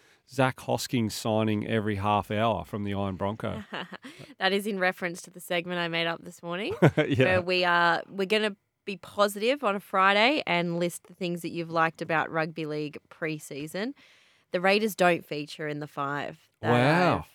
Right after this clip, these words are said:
Speaker 2: I've, that I've listed. So each
Speaker 1: Okay.
Speaker 2: half an hour, I'm gonna reveal one of mine from the five. So the first one, Jerome,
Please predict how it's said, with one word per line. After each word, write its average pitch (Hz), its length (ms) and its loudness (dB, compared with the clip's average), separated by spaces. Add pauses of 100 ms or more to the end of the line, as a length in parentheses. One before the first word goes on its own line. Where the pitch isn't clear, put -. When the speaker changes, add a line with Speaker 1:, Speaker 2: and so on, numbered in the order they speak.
(140)
Speaker 2:
I've, 85 180 -20
that 156 140 -4
I've 147 320 -4
listed. - 540 -14 (600)
So - 140 0
each 196 260 4
Speaker 1:
Okay. - 80 4
Speaker 2:
half 127 180 8
an 190 100 0
hour, 175 160 4
I'm 175 80 0
gonna 170 180 0
reveal 170 400 -2
one 170 160 -2
of 170 80 -4
mine 170 320 -6
from 208 200 -12
the 180 60 -10
five. 175 380 0
So 208 160 -2
the 196 120 0
first 233 360 2
one, 226 360 6 (540)
Jerome, 254 640 6